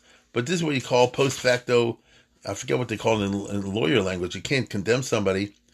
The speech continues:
for, for doing something that wasn't legislated yet. Uh, B'nai Yisrael, uh, to, to barely more after he gets arrested,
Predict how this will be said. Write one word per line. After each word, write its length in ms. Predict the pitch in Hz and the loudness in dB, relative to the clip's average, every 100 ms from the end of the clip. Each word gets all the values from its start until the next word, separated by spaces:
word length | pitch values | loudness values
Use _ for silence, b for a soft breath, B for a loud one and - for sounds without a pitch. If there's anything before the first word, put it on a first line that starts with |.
| b b b | b b b
for, 500 | - 104 95 92 - b | -6 -2 0 0 -2 b
for 160 | - 101 | -6 -2
doing 200 | 95 117 | 2 2
something 380 | - 120 113 101 | 2 0 0 -2
that 120 | 104 | 2
wasn't 320 | 110 107 92 | 2 0 2
legislated 680 | 110 196 214 - 107 90 85 | 4 4 2 0 0 0 -2
yet. 200 | 82 - _ _ b b b | -6 -8 _ _ b b b
Uh, 80 | 92 | -2
B'nai 240 | 104 135 | 0 2
Yisrael, 480 | 127 127 120 107 101 | 2 4 4 4 -2
uh, 420 | - 101 90 98 | -8 -14 -12 -14
to, 160 | - 98 | -10 -10
to 220 | 90 95 | -6 -4
barely 300 | 87 117 104 | 2 2 2
more 300 | 95 107 113 | 2 0 0
after 580 | - 190 240 220 147 110 - b b b b b b b | 4 4 4 2 0 0 -8 b b b b b b b
he 160 | - 147 | -4 4
gets 220 | 143 135 | 6 6
arrested, 560 | 127 117 110 127 123 | 4 4 2 -2 -2